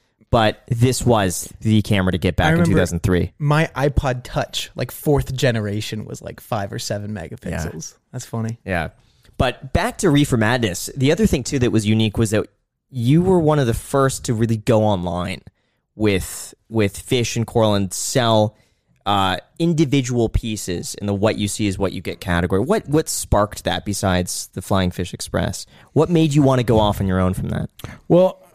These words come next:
Speaker 3: I was also one of the, I was the very first, and I get cursed at because of it, but to actually name, attempt to name corals down to a scientific level and actually give them specific names. Because before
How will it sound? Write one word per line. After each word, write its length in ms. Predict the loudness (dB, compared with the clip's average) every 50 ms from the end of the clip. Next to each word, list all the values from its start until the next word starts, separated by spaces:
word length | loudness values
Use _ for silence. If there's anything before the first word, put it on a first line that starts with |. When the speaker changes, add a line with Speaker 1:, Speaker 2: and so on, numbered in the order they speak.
| -20 -18 -18 -18 -18 _ _ _ _ _
Speaker 3:
I 140 | -2 2 2
was 160 | 4 4 4
also 260 | 4 4 4 4 4
one 160 | 4 4 4 4
of 60 | 4
the, 200 | 4 4 2 0 -2 _
I 80 | 0 0
was 200 | 0 0 -2 -8 -6 -2
the 80 | 0 2
very 260 | 4 4 6 4 4
first, 380 | 4 4 4 4 4 2 2 0
and 200 | 0 0 0 0
I 120 | 0 2
get 260 | 4 2 2 0 -2 _ _ _
cursed 320 | 0 2 2 2 2 2 0
at 140 | 0 0 -2
because 340 | -2 2 2 4 4 4
of 80 | 2 0
it, 160 | -2 -2 0
but 320 | 2 2 2 2 0 -4 _ _ _
to 140 | 0 2 4
actually 340 | 4 2 2 2 2 2 2
name, 600 | 2 2 2 2 4 4 4 4 4 2 0 -4 _ _ _ _ _ _ _ _ _ -20 _ -6 -4
attempt 440 | -4 -4 0 0 0 0 0 0 -2
to 80 | -2
name 400 | 0 0 2 2 2 2 2 2
corals 340 | 2 4 4 4 4 4 2
down 260 | 2 2 2 2 2 2
to 80 | 2
a 40 | 0
scientific 500 | 0 0 0 0 0 0 0 -2 0 0
level 380 | 2 2 4 4 2 2 0 0 0
and 100 | 2 2
actually 300 | 2 2 2 2 0 0
give 540 | 0 -2 0 2 4 4 4 2 0 0 2
them 380 | 2 2 4 2 2 2 0 -2 -4 -12 -20 -20 -20 -20 _ _ _ _ _ _
specific 640 | -12 -10 -2 0 0 0 2 2 0 0 0 0
names. 380 | 0 0 2 0 0 -4 -8 -2
Because 320 | -2 0 2 2 2 2
before 960 | 0 -2 -4 -4 -6 -6 0 4 4 6 6 6 6 6 6 6 4 2 0 -4